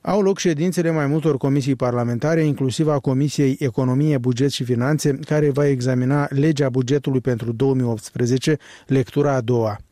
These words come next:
Urmează apoi ședința plenară a Parlamentului. Susține o conferință de presă la Chișinău emisarul O S C E pentru libertatea presei, Harlem Dezir.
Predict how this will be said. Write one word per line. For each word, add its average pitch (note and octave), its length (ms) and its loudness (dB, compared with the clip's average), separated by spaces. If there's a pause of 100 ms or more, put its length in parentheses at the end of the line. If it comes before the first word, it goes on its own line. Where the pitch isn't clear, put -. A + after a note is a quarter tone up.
(320)
Urmează B2 420 2
apoi C3+ 380 0
ședința D3 580 0
plenară C#3+ 580 0
a A2+ 100 -4
Parlamentului. A#2 760 -2 (480)
Susține F3+ 420 0
o F3+ 80 2
conferință D3 520 0
de B2+ 140 0
presă C#3 340 -2
la B2+ 120 0
Chișinău C3+ 600 -2
emisarul D3+ 560 0
O C#3+ 140 0
S A#2+ 60 -6
C C3 200 -2
E C#3 240 2
pentru A#2+ 280 -4
libertatea A#2+ 600 0
presei, C#3+ 480 0 (380)
Harlem C3+ 520 0
Dezir. B2 580 -2